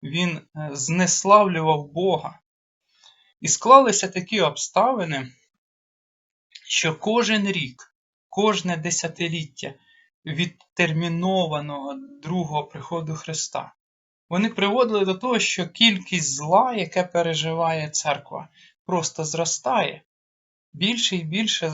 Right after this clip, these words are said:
зла, більше і більше гонінь зазнає церква, більше і більше різних єресей та різних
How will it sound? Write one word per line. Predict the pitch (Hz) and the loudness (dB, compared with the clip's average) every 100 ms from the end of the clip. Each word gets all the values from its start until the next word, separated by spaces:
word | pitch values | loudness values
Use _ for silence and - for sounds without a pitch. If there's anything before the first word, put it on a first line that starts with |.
| 160 | -8
зла, | 165 139 151 202 190 | -10 -6 0 2 2
більше | 151 190 190 165 | 0 -4 -2 -4
і | |
більше | 156 175 - 160 | -4 -4 -4 -4
гонінь | 127 156 165 190 175 | -6 -6 -4 -4 -4
зазнає | 147 139 151 151 156 151 | -6 -10 -10 -8 -8 -8
церква, | - 226 196 - 139 - _ _ _ _ - | -6 -6 -6 -2 -2 -2 _ _ _ _ -12
більше | 156 214 220 190 | -2 0 2 2
і | 175 | 0
більше | 175 214 - 165 139 | 0 2 2 0 -4
різних | 165 190 185 165 - | -4 -4 -4 -8 -8
єресей | 143 160 185 175 - 165 165 | -6 -2 -2 -2 -4 -6 -10
та | 160 147 147 | -4 -2 -2
різних | 151 156 175 180 165 151 | -4 -4 -4 -4 -4 -6